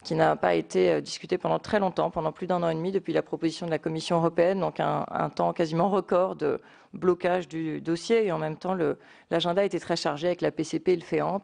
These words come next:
Donc bon, maintenant on y est. Et enfin, donc c'est très important et, et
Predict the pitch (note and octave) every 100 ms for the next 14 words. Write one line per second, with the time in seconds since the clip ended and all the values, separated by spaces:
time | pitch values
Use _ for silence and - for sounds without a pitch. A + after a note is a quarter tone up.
0 | - F3 D#3+ D3+ - D3+ E3+ F#3+ G#3 A3+
1 | - F3+ D3+ C3+ B3 _ _ _ _ _
2 | _ - F#3 F#3 - D#3+ D#3 - - -
3 | - - - - F#3+ - A3+ G#3+ F#3+ F3
4 | B3+ C4+ B3+ F#3+ F3 - F#3 F#3 E3+